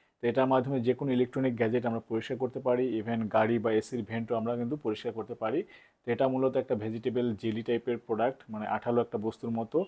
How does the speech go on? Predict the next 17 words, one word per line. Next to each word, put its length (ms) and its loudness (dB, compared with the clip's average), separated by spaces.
তো 60 2
এটাকে 440 2
আমরা 200 4
যে 140 0
কোনো, 260 -2
যেখানে 280 2
ধুলোবালি 520 10
রয়েছে, 320 0
ধুলোবালি 540 0
বা 140 0
ছোটোখাটো 420 -2
ডাস্ট 280 0
পার্টিকেল 400 -6
রয়েছে, 220 -2
কিন্তু 180 -6
যেখানে 260 -4
আমাদের 280 -2